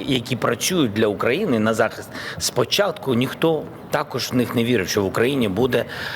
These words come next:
е, зброя натівського зразку. От сьогодні це є,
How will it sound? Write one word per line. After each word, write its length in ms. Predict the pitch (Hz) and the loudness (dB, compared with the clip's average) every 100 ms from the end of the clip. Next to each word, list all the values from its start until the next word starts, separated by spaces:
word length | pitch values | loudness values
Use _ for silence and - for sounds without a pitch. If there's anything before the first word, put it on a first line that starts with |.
| - | -4
е, 40 | 120 117 117 113 113 | 0 2 2 2 2
зброя 580 | 113 101 113 131 135 117 | 2 2 2 4 4 2
натівського 680 | 110 113 113 101 - 104 98 | 2 0 -2 -4 0 0 2
зразку. 360 | 107 104 - - - | 2 0 -2 -10 -8
От 220 | - - | -6 -4
сьогодні 400 | 151 147 160 131 | 0 2 2 0
це 200 | - 107 | 0 0
є, 260 | 104 127 | 4 2